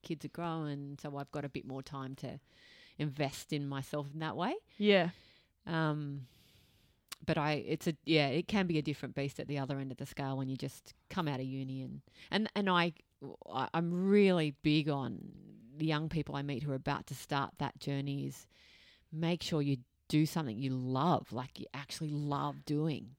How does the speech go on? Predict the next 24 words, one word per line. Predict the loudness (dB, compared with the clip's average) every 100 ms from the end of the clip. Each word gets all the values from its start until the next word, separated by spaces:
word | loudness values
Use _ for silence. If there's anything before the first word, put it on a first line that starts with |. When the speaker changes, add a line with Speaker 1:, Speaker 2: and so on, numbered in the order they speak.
| _
Speaker 2:
Yeah. | 2 4 4 2
Speaker 1:
And | 0
if | -4
it | -2
doesn't | -2 0
work | 0 0
out | -2 -2
for | 0
you, | 0
okay, | 0 -2 -2
then | -2 -2 -6 -6
go | -6
and | -4
get | -6 -6
that | -6
accounting | -6 -6 -4 -4
role | -2 -2 -2
or | -4
go | -2 -2
and | -2 -4 -8 -16 -14 -14
<laughs> | -14 -16 -4
work | 4 4 4
in | 0 2
that | -2